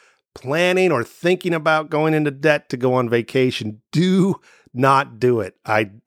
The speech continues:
I strongly advise against it because we need to get out of this idea that we finance our lives, that we, our whole life is dependent on a bank loan or a credit card loan.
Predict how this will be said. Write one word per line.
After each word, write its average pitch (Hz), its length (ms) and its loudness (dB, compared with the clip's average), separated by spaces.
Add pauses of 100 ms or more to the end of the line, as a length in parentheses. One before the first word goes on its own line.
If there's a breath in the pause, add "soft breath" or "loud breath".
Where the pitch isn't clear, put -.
I 110 140 0
strongly 143 720 2
advise 123 400 2
against 107 400 -6
it - 160 -16 (300 soft breath)
because 208 240 -4
we 233 80 0
need 269 220 2
to 262 60 0
get 190 280 -2
out 147 240 2
of 139 100 0
this 131 220 0
idea 117 760 -2 (320 soft breath)
that 120 120 0
we 127 180 -2
finance 127 680 0
our 113 120 2
lives, 107 480 -6
that 127 220 0
we, 175 580 -2 (340 soft breath)
our 135 100 2
whole 208 300 0
life 139 640 0
is 123 160 -4
dependent 165 800 -4
on 131 460 2 (360 soft breath)
a 135 80 -4
bank 139 480 0
loan 107 300 -4
or 117 140 -2
a 117 60 -2
credit 143 500 -2
card 110 340 0
loan. 107 400 -8